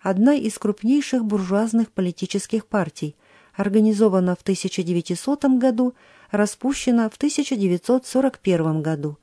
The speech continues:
Конец примечания. Журналист. Тогда на следующее собрание мы непременно пригласим глазного врача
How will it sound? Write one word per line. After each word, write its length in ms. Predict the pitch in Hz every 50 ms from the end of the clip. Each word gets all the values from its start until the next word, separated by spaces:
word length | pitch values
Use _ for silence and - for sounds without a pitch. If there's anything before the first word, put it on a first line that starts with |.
| _ _ _ _
Конец 400 | - 262 254 220 175 156 - -
примечания. 840 | - 160 165 165 160 - - - 175 160 156 156 151 151 151 151 - _ _ _ _ _ _ _ _ _ _ _ _ _ _ _ _ _ _ _ -
Журналист. 760 | 180 196 214 202 202 214 214 208 190 175 160 - - - - _ _ _ _ _ _ _ _ _ _ _ _ _ -
Тогда 400 | 196 196 185 190 196 262 294 294
на 140 | 247 220
следующее 720 | 208 - 220 220 233 226 202 214 202 - - - 208 202 190
собрание 720 | - 208 196 190 226 254 285 285 233 170 160 160 160 160
мы 160 | 160 170 196
непременно 680 | 220 254 277 - 294 302 302 285 269 233 190 180 180 175
пригласим 600 | - 196 180 185 190 196 190 - - 214 208 196
глазного 480 | 190 185 185 175 185 196 185 180 180
врача 500 | 165 180 175 175 - - - 254 294 294